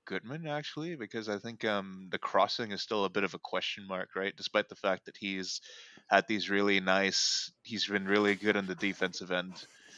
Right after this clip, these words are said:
So, um, I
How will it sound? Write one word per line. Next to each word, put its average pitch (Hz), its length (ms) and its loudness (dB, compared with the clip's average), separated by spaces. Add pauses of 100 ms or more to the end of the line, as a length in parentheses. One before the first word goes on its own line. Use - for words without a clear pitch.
(240)
So, 98 600 6
um, 95 560 4
I 101 1000 6